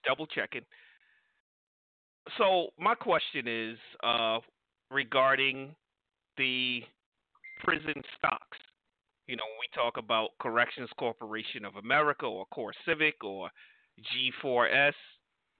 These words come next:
and we know these stocks exist within many people's four oh one K programs. And the value of these companies is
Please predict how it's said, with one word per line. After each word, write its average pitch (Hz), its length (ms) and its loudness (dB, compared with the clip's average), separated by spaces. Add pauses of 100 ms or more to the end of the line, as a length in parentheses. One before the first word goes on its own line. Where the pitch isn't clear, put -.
(280)
and 131 240 4
we 165 160 -2 (120)
know 135 380 6 (400)
these 185 220 -4 (160)
stocks 123 420 2 (720)
exist 131 440 0 (100)
within 123 460 -2
many 180 340 -2
people's 127 400 -10 (160)
four 151 220 4
oh 139 180 6
one 127 360 0
K 147 200 2
programs. 101 720 -8 (1080)
And 120 540 4 (640)
the 123 500 0 (340)
value 196 500 2
of 147 160 2
these 143 180 -10 (120)
companies 135 540 -2
is 117 100 -12